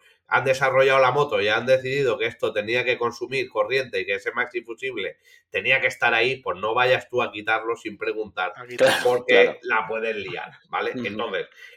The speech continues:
Speaker 1: en una moto antigua, ¿vale? Que sí que es verdad que la batería conectada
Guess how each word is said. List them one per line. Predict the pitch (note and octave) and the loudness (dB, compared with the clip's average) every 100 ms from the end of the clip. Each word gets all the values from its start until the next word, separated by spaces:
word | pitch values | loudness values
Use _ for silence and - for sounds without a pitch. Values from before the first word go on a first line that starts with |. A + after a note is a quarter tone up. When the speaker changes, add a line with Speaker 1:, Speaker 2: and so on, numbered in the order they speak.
| _ - | _ 0
Speaker 1:
en | E3 G#3 | 4 8
una | A3 | 8
moto | G3+ G3 F3 | 8 6 6
antigua, | E3 D#3 C3 C#3 C#3+ - - | 4 -2 0 0 0 -2 -4
¿vale? | G#2+ C#3 D3 | 0 2 2
Que | G#2+ F#2+ | -2 -2
sí | C3+ | -6
que | C#3+ | -2
es | C3 | 2
verdad | B2+ C3 B2 | 4 2 2
que | G#2 | 0
la | F#2+ | 0
batería | F#2+ G2 F#2+ B2 B2 B2 - - - | -2 -2 0 2 4 4 0 -6 -6
conectada | A#2+ A2 G#2+ - B2 G#2 D#2+ D#2 | -4 -2 -4 0 2 2 -2 -6